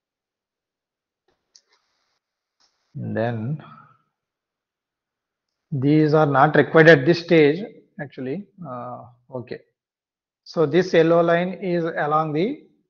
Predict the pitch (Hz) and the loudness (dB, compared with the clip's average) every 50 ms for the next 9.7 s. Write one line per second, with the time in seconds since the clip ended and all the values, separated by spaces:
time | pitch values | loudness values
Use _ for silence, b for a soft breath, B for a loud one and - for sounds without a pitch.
0 | _ _ _ _ _ - 151 156 160 151 - - 160 135 160 160 190 262 294 - | _ _ _ _ _ -10 -8 -8 -6 -6 -6 -8 -8 -4 -4 -4 -4 -4 -8 -16
1 | - - _ _ _ _ _ _ _ _ _ _ _ _ _ - - 135 - 151 | -20 -20 _ _ _ _ _ _ _ _ _ _ _ _ _ -4 -4 -2 -2 -4
2 | 151 147 143 147 185 214 202 - - - - _ _ _ _ _ _ _ _ _ | -4 0 2 2 2 0 -2 -8 -14 -18 -20 _ _ _ _ _ _ _ _ _
3 | _ _ _ _ _ _ _ _ _ _ _ _ _ _ _ _ _ - 139 139 | _ _ _ _ _ _ _ _ _ _ _ _ _ _ _ _ _ -12 -10 -10
4 | 143 139 131 123 135 180 190 190 - 185 160 151 151 160 160 147 123 117 135 175 | -8 -10 -8 -4 0 0 0 -2 -2 -4 -2 0 0 0 -2 -4 -8 -12 -16 -18
5 | - _ _ _ _ _ _ _ _ _ _ _ _ _ - 147 151 156 160 156 | -20 _ _ _ _ _ _ _ _ _ _ _ _ _ -10 -8 -6 -4 -4 -4
6 | 147 151 - - _ _ _ _ - 156 139 147 156 165 165 151 123 117 - - | -6 -10 -20 -20 _ _ _ _ -10 -6 -2 0 2 2 2 0 -2 -8 -18 -20
7 | - _ _ _ _ _ _ _ _ _ _ _ _ _ _ _ _ _ _ _ | -20 _ _ _ _ _ _ _ _ _ _ _ _ _ _ _ _ _ _ _
8 | _ _ _ _ _ _ _ _ _ 170 131 - _ - 294 285 _ _ 156 143 | _ _ _ _ _ _ _ _ _ -20 -20 -20 _ -20 -20 _ _ _ -16 -14
9 | 147 147 135 - - 135 131 131 131 127 127 127 123 | -14 -14 -14 -12 -10 -10 -8 -8 -8 -10 -10 -10 -12